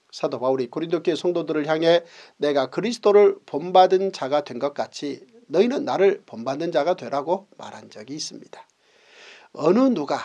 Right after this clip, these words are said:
자신의 인생을 본받으라고 당당히 말할 수 있겠습니까?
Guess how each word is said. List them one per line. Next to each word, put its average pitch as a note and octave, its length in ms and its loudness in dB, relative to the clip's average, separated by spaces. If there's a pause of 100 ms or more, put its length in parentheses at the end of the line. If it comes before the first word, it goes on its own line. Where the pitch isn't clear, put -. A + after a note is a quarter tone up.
(180)
자신의 G3 400 2
인생을 F#3+ 340 2
본받으라고 D#3+ 640 4
당당히 F#3+ 480 -2
말할 G#3 240 4
수 G#3 120 -8
있겠습니까? - 540 -12